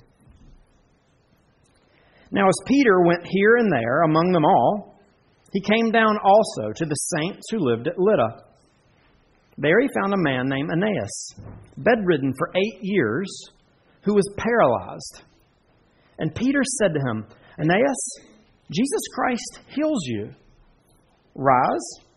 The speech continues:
and make your bed.' And immediately he rose. And all the residents of Lydda and Sharon saw him, and they turned to the Lord."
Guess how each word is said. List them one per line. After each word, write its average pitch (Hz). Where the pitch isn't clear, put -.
and 220
make 147
your 208
bed.' 185
And 160
immediately 254
he 247
rose. 208
And 143
all 220
the 302
residents 156
of 135
Lydda 196
and 165
Sharon 160
saw 220
him, 254
and 135
they 233
turned 170
to 180
the 190
Lord." 151